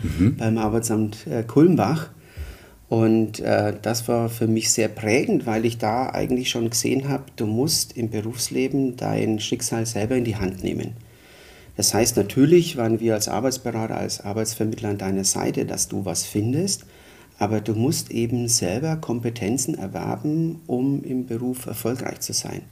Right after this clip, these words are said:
Speaker 2: Und das ist auch ein Punkt, den ich gleich im, in der ersten Woche, wenn die Schüler zu uns an die Schule kommen, sag, ähm, jetzt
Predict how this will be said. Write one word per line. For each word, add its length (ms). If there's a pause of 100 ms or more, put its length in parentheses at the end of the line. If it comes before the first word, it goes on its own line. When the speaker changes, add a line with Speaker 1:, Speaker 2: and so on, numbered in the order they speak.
(560)
Speaker 2:
Und 80
das 140
ist 140
auch 140
ein 100
Punkt, 260
den 140
ich 140
gleich 420
im, 360
in 140
der 120
ersten 360
Woche, 220
wenn 140
die 100
Schüler 260
zu 140
uns 100
an 140
die 80
Schule 280
kommen, 260
sag, 360 (680)
ähm, 460 (680)
jetzt 460